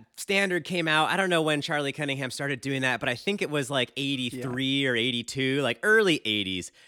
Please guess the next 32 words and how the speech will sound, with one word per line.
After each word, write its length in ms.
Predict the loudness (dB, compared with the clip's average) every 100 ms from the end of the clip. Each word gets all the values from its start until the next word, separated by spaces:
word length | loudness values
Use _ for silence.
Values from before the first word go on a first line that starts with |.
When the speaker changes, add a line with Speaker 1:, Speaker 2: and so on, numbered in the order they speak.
| _
Speaker 1:
And 160 | 0 2
that 140 | 2
standard 420 | 2 0 0 -2
stayed 320 | -2 0 0 0
true 300 | -2 2 4
to 260 | 4 2 -2
even 280 | -6 -4 -4
through 320 | 0 0 2
the 160 | 0 -2
twelve 380 | 0 2 2 2
by 120 | 0
one 220 | 0 -2
forty-twos. 680 | -4 -6 -6 -6 -4 -2 -2
That's 220 | -4 -4 -6
still, 420 | 0 4 4 4
Speaker 2:
Mm-hmm. 320 | 2 2 -4
Speaker 1:
a 40 | -6
twelve 220 | -4 0
by 100 | 0
one 180 | 0 0
forty-two 420 | -2 -2 -2 2
rear 160 | 4
end 160 | 4 2
is 120 | -2
still 320 | -4 -2 2
a 80 | 2
one 260 | 2 0 0
thirty-five 640 | 0 0 -2 0 2 2
hub 220 | 0 0 2
Speaker 2:
Yep. 100 | 0
Speaker 1:
width. 240 | -2 -8
So 340 | -2 0 0